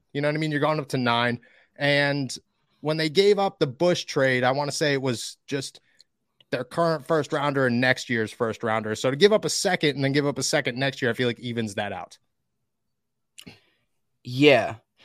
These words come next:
Speaker 2: Yeah, and I feel like these trades up for, even these trades into the top ten don't actually go for as much as you might think they would,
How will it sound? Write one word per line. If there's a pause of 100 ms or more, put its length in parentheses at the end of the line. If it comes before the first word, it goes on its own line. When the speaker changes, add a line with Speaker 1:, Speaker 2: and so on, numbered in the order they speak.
(240)
Speaker 2:
Yeah,
and
I
feel
like
these
trades
up
for, (400)
even
these
trades
into
the
top
ten (120)
don't
actually
go
for (500)
as
much
as
you
might
think
they
would,